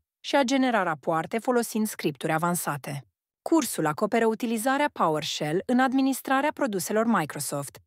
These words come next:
precum Windows Server, Windows Client, Microsoft Azure și Microsoft trei sute șaizeci și cinci.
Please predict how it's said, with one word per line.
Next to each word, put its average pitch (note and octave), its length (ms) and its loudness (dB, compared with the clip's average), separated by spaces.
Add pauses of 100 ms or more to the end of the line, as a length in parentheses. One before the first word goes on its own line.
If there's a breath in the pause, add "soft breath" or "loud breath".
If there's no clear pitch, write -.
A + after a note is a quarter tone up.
(180)
precum E3+ 400 0
Windows B3+ 340 2
Server, D#3 560 -4 (220)
Windows D4+ 420 2
Client, D#3+ 600 -2 (140)
Microsoft B3 640 0
Azure D#3+ 520 0 (120)
și - 180 -6
Microsoft F3+ 560 -2
trei E3+ 160 -2
sute D#3 160 -4
șaizeci D3 440 -4
și - 80 -8
cinci. C3+ 500 -6